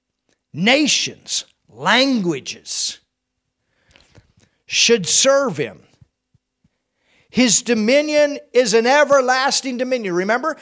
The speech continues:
we saw in Daniel two that, that this kingdom will never be destroyed.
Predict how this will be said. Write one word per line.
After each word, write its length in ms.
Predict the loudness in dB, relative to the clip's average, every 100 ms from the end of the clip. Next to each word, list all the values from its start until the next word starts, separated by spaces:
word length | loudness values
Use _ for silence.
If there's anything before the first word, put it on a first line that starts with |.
| -8
we 100 | -4
saw 280 | 0 2 2
in 260 | 0 -4
Daniel 340 | -4 -2 -2 -4
two 560 | -4 -4 -4 -4 -8 -12 _ _ _ _ _ _ _ _
that, 320 | -2 -2 -10 -20
that 800 | -18 -6 -2 0 0 -2 0 -2
this 180 | -4
kingdom 420 | -2 -2 0 0 2
will 160 | 2
never 500 | 4 4 4 4 2
be 200 | 0 0
destroyed. 960 | 0 0 -2 -2 2 2 2 -2 -10